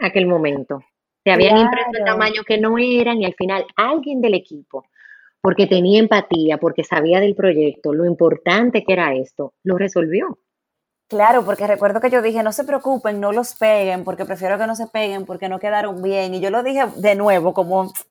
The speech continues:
Speaker 2: "Cóntrale". Y recuerdo que esa persona, cuando yo llegué, que lo vi, dije, "Wow". Y ella me dijo,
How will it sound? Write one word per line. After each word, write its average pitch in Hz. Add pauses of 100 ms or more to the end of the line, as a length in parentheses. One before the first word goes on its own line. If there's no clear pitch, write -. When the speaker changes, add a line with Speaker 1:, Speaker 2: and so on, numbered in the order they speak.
(120)
Speaker 2:
"Cóntrale". 180 (840)
Y 254
recuerdo 269
que 359
esa 370
persona, 208 (200)
cuando 226
yo 226
llegué, 302
que 233
lo 226
vi, 214
dije, 233
"Wow". 285
Y 233
ella 240
me 269
dijo, 254